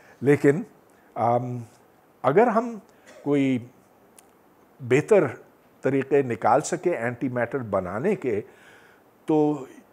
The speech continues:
यकीनन ये एक, अ, बहुत बड़ा कारनामा होगा। अलबत्ता आपको उसके लिए एनर्जी की कीमत तो देनी पड़ेगी ना। अगर,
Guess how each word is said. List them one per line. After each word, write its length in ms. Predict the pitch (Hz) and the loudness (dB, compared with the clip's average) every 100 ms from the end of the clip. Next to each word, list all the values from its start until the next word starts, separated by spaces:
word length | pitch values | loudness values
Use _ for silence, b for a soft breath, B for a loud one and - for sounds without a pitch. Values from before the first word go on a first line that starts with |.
| 143 | -6
यकीनन 460 | - 240 311 311 | -4 -6 -8 -8
ये 180 | 208 262 | -6 -6
एक, 220 | 233 - | -8 -6
अ, 840 | 233 214 208 175 160 131 127 143 147 - | -4 -2 -4 -6 -8 -12 -16 -18 -18 -14
बहुत 240 | 139 127 180 | -8 -6 -4
बड़ा 280 | 151 196 | -2 -2
कारनामा 560 | 190 147 131 131 143 170 | -4 -4 -6 -6 -10 -8
होगा। 520 | 156 143 143 101 104 - | -8 -8 -8 -14 -10 -4
अलबत्ता 680 | 151 202 233 262 127 - - _ b b b b _ _ _ _ _ - | -2 -2 -4 -4 -6 -6 -18 _ b b b b _ _ _ _ _ -4
आपको 640 | 139 196 - 214 214 208 - - 160 | -2 -2 -2 -4 -2 -6 -10 -10 -8
उसके 300 | - - 190 | -8 -4 -2
लिए 340 | 196 196 190 | 2 0 0
एनर्जी 600 | 151 131 131 156 151 190 | -4 -4 -2 -2 -2 -6
की 180 | 190 180 | -6 -8
कीमत 380 | 156 147 160 160 | -4 -6 -6 -8
तो 100 | 143 | -8
देनी 300 | 113 123 139 | -6 -8 -10
पड़ेगी 460 | 113 113 139 98 | -8 -8 -8 -12
ना। 220 | 85 98 107 _ _ _ _ _ _ _ _ _ _ _ _ - B B B B - - _ - _ _ _ _ _ b b b _ _ - | -14 -16 -20 _ _ _ _ _ _ _ _ _ _ _ _ -20 B B B B -20 -20 _ -20 _ _ _ _ _ b b b _ _ -8
अगर, 340 | 113 135 117 | 0 2 2